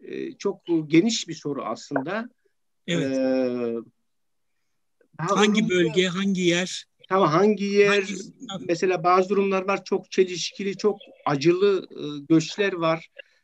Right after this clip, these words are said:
Speaker 1: sürgünler var, işgaller var, sömürgecilik politikaları var.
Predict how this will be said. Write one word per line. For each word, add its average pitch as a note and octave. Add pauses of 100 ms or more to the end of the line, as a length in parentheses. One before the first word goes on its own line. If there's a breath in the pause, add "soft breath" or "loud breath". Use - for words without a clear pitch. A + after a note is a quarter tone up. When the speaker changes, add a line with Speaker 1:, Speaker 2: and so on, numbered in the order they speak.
Speaker 1:
sürgünler F3
var, E3+
işgaller E3+
var, D#3+ (260)
sömürgecilik E3
politikaları E3
var. E3